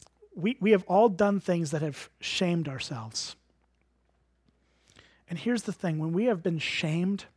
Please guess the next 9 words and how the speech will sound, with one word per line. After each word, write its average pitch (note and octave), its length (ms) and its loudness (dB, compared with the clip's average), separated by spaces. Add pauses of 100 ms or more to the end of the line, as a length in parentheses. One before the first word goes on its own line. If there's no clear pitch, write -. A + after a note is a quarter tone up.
(1600)
um, E3+ 240 -8 (320)
where F3+ 200 2
we F#3 260 0
wanna A3 260 0
go F3+ 320 2
is E3 140 2
we E3 60 -2
wanna D#3 200 -2
hide. B2+ 500 -8